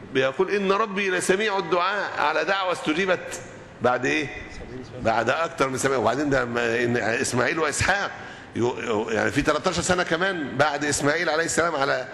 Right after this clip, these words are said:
روايات اهل الكتاب، يعني كان عنده مية وش-، و-، و-، الله اعلم مية وشوية ولا عنده قد ايه سيدنا ابراهيم، عشان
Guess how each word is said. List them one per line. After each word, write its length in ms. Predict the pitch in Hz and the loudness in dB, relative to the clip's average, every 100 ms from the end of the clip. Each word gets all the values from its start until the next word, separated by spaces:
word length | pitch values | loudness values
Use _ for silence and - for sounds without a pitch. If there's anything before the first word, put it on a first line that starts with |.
| - - 110 | -12 -6 2
روايات 300 | 131 160 170 | 2 2 0
اهل 180 | 170 160 | 0 0
الكتاب، 540 | 139 151 185 180 131 | 0 2 2 2 0
يعني 160 | 120 117 | 0 0
كان 160 | 127 | 0
عنده 200 | 202 156 | 0 2
مية 120 | 180 | 2
وش-، 220 | 165 143 - - - - | 0 -2 -4 -8 -16 -10
و-، 60 | 92 | -4
و-، 440 | 98 104 113 117 | 0 2 2 2
الله 280 | 110 143 165 | 2 2 2
اعلم 320 | 156 143 123 | 0 -2 0
مية 100 | 143 | 0
وشوية 340 | 139 - 135 135 | 0 0 2 2
ولا 140 | 110 | 0
عنده 200 | 113 107 | 0 0
قد 160 | 98 104 | 0 0
ايه 240 | 110 98 - - - - - 95 | 0 0 -6 -18 -18 -18 -8 -2
سيدنا 380 | 120 117 120 | 0 2 0
ابراهيم، 400 | 110 110 117 110 - - - - - - | 2 2 2 0 -4 -14 -16 -18 -12 -4
عشان 380 | - 165 151 | -2 0 -2